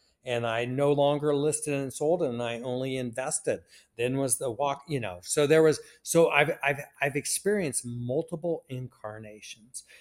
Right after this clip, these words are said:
And I wanna talk about a really important piece in all of this. Let's say it's three to five years from now and you find your next incarnation, Sue, and you're rocking and rolling,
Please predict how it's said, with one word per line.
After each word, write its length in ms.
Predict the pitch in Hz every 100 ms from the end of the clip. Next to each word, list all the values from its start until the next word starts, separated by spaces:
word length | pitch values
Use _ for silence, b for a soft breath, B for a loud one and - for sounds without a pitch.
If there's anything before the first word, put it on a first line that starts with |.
| b
And 100 | 147
I 60 | 151
wanna 260 | 202 311
talk 300 | 311 - 156 -
about 280 | 123 113 110
a 100 | 98
really 1080 | 98 110 127 175 208 190 143 127 120 104 _ _ _ _ _ _ -
important 720 | 123 123 - 147 143 123 -
piece 380 | - 135 - -
in 100 | 160
all 240 | - 170
of 140 | 151 -
this. 360 | 107 - - - _ _ _
Let's 360 | 131 160 254 - -
say 460 | 220 208 196 190 175
it's 480 | - 135 123 - -
three 360 | 131 135 165
to 140 | 156 120
five 400 | 123 110 127 120
years 280 | 110 123
from 220 | - 147 151
now 300 | 151 165 139
and 180 | 110
you 140 | 117 143
find 420 | - 110 123 135
your 140 | 123
next 340 | 107 113 - -
incarnation, 840 | 127 123 131 123 120 117 - 139
Sue, 400 | - 147 151 170 170 b b -
and 240 | 117 113
you're 160 | 110 104
rocking 540 | 107 117 131 - 156
and 200 | 127 104
rolling, 600 | 104 101 120 156 190 202